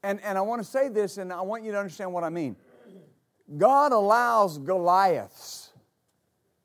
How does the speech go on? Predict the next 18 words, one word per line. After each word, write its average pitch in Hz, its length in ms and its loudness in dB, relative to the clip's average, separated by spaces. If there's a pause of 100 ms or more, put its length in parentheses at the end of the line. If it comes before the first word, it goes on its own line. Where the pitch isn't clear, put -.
(120)
or 156 120 -2
challenges 147 840 -6 (1300)
in 220 180 -6
order 226 280 2
to 202 80 -12
raise 214 360 0
up 180 220 0
Davids. 151 600 -2 (1200)
And 202 280 4
then 233 420 0 (680)
he 220 220 -2
shows 240 440 6
off 226 220 6
his 180 200 -4
Davids 175 480 -2
to 180 140 -8
the 147 80 -6
world. 147 360 -4